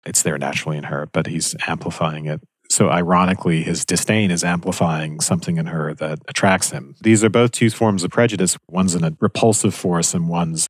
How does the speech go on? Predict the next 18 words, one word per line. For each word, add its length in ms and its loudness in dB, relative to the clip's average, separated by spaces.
an 140 2
attractive 480 2
force. 560 -6
I 60 -2
think 160 4
the 80 4
concept 540 0
of 80 -12
prejudice 540 0
applies 520 -2
just 400 2
as 120 0
much 360 -2
as 300 -2
to 160 -4
these 640 -4
thinly 1000 0
justified 1040 0